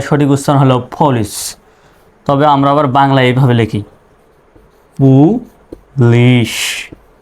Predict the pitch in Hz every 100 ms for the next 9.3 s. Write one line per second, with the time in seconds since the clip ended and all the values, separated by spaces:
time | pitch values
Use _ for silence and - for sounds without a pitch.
0 | _ _ _ _ _ _ _ - _ _
1 | - 139 185 190 196 160 160 151 139 151
2 | 135 131 123 - 131 180 - - _ _
3 | - 135 127 - 139 131 120 - - 180
4 | 117 110 - - - _ _ 175 120 101
5 | - - _ _ _ _ _ _ _ _
6 | _ _ _ _ - 151 139 - 185 370
7 | 302 151 139 135 135 135 - 190 160 120
8 | 127 110 104 101 - - 139 139 135 156
9 | 156 165